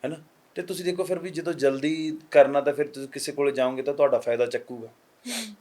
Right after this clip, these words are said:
Speaker 1: ਇਨਸਾਨ। ਤੇ ਫਾਇਦਾ ਜੇ ਤੁਸੀਂ ਚੁਕਾਉਣਾ ਚਾਹੁੰਦੇ ਹੋ ਤਾਂ ਹੀ ਤੁਸੀਂ ਕਾਹਲ ਕਰ ਰਹੇ ਹੋ। ਪਹਿਲਾਂ ਸਿੱਖ ਲਓ, ਕਰ ਲਓ ਕੰਮ, ਪ੍ਰੈਕਟੀਕਲੀ ਕਰੋ, ਫਿਰ ਉਸ ਤੋਂ ਬਾਅਦ ਤੁਹਾਨੂੰ ਮੌਕੇ ਮਿਲ ਜਾਣੇ।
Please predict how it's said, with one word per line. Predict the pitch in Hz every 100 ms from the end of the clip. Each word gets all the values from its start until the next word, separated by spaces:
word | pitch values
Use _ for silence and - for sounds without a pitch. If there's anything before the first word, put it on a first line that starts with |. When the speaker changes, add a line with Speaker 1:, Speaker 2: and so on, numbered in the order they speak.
| -
Speaker 1:
ਇਨਸਾਨ। | 123 120 110 110 - _
ਤੇ | 156
ਫਾਇਦਾ | 175 175
ਜੇ | 185
ਤੁਸੀਂ | 190 175 196
ਚੁਕਾਉਣਾ | 190 185 160 160 170
ਚਾਹੁੰਦੇ | 170 160 170 202
ਹੋ |
ਤਾਂ | 208 170 160
ਹੀ |
ਤੁਸੀਂ | 185 180 170
ਕਾਹਲ | 151 165
ਕਰ | 180 147
ਰਹੇ | 131 123
ਹੋ। | 127 _ _ _ _ _ _ _ _ _ _
ਪਹਿਲਾਂ | 151 156
ਸਿੱਖ | 147 143 143
ਲਓ, | 139
ਕਰ | 131 131
ਲਓ | 123 123 117 - _ _ _ _ _
ਕੰਮ, | 127 127 120 120 -
ਪ੍ਰੈਕਟੀਕਲੀ | 120 - 139 135 127 127 - _ _ _ -
ਕਰੋ, | 131 131
ਫਿਰ | 131
ਉਸ | 156
ਤੋਂ | 156 151
ਬਾਅਦ | 160
ਤੁਹਾਨੂੰ | 160 151
ਮੌਕੇ | 135 123 147
ਮਿਲ | 139 139
ਜਾਣੇ। | 135 117